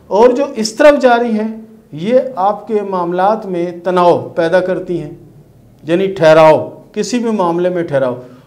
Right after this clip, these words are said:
और ये जो यहाँ से निकल रही हैं, तो वालदा, वालिद, बड़ा भाई या किसी भी ऐसे की तरफ से कोई भी चांस मिल सकता है या कोई भी आपकी मदद कर सकता है। मिसाल लो,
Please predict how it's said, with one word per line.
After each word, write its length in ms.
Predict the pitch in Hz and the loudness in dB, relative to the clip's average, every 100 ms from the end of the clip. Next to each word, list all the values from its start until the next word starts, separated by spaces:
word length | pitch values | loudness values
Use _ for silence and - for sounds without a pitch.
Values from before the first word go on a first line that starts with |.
| - | -2
और 260 | 180 233 233 | 2 2 2
ये 180 | 240 | 0
जो 160 | 262 277 | -2 -2
यहाँ 320 | 220 165 226 | -2 -2 -2
से 160 | 269 320 | -2 -2
निकल 300 | 277 226 208 | -2 0 -2
रही 200 | 190 185 | 0 0
हैं, 280 | 185 226 - - - - | 0 -4 -12 -20 -14 -4
तो 140 | 180 | 0
वालदा, 420 | 170 170 202 214 226 208 | 2 4 2 2 2 2
वालिद, 760 | 165 165 190 220 214 170 - - | 2 2 2 4 2 0 -12 -4
बड़ा 240 | 151 208 208 | 2 2 4
भाई 460 | 180 196 202 185 - - _ _ _ | 2 2 0 -4 -10 -18 _ _ _
या 120 | 185 220 | -2 0
किसी 340 | 220 262 294 | 0 -4 -2
भी 100 | 311 | 2
ऐसे 300 | 254 220 247 220 | 4 4 0 -4
की 100 | 220 | -2
तरफ 240 | 233 214 | -2 -2
से 200 | - 220 185 - - - - | 0 0 -2 -8 -16 -20 2
कोई 200 | 226 277 | 6 6
भी 120 | 269 | 4
चांस 360 | - 220 220 208 | -2 -2 -2 -4
मिल 160 | 202 190 | -8 -4
सकता 340 | 196 196 214 | -6 -2 0
है 80 | 214 | 2
या 80 | 208 | 2
कोई 280 | 226 269 | 4 4
भी 80 | 254 | 6
आपकी 280 | 240 220 247 | 4 4 0
मदद 360 | 202 190 220 220 | 2 4 2 2
कर 120 | 175 | -2
सकता 300 | - 165 185 | -2 -6 -2
है। 100 | 180 | -2
मिसाल 360 | 185 196 208 208 | -2 0 0 2
लो, 280 | 214 214 | -2 -4